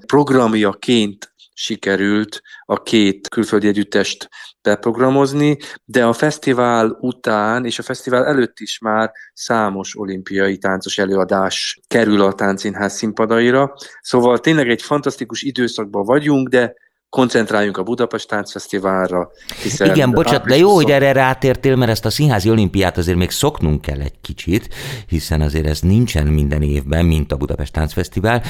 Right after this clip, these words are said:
Speaker 2: Tudom, hogy például van mesefesztivál a Karinti Színházban, de akkor ezek szerint a tánc is része ennek.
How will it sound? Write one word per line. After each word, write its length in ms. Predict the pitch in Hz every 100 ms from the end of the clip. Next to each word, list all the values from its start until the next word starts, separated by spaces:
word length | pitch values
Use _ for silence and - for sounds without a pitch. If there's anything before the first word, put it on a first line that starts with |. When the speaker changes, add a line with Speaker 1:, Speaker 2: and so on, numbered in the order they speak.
| -
Speaker 2:
Tudom, 160 | 131
hogy 100 | 107
például 260 | - 95 92
van 180 | 90 82
mesefesztivál 920 | 82 82 - 80 85 - - 92 104
a 80 | 82
Karinti 360 | 82 85 98
Színházban, 640 | 101 110 107 113 101 113 117 - -
de 100 | 78
akkor 160 | 92
ezek 240 | 95 104 -
szerint 340 | - 92 87
a 140 | 80
tánc 420 | - 85 78 71 76
is 180 | 73
része 380 | 73 73 - -
ennek. 520 | 69 60 52 50 -